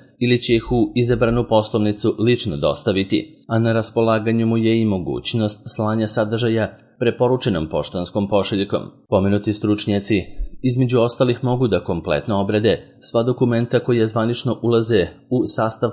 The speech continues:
poslovne dokumentacije, tako da su klijentima obezbeđeni prevodi osnivačkog akta preduzeća sa estonskog jezika na nemački, zatim poslovnih odluka,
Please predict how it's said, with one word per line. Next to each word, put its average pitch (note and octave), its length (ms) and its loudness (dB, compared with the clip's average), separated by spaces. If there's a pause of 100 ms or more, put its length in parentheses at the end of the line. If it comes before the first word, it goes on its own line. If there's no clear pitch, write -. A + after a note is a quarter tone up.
poslovne G#2+ 440 0
dokumentacije, G2+ 1080 -2
tako B2+ 220 0
da A#2 140 4
su A#2+ 180 2
klijentima A#2 920 0
obezbeđeni G2 800 2
prevodi F#2+ 420 2
osnivačkog G#2+ 760 0
akta - 340 -2
preduzeća G#2 640 0 (300)
sa F#2+ 220 -2 (100)
estonskog G2+ 640 -2
jezika F#2+ 360 -2
na G#2 100 0
nemački, G2 500 0 (240)
zatim A2 420 0
poslovnih G#2 520 0
odluka, F#2 460 0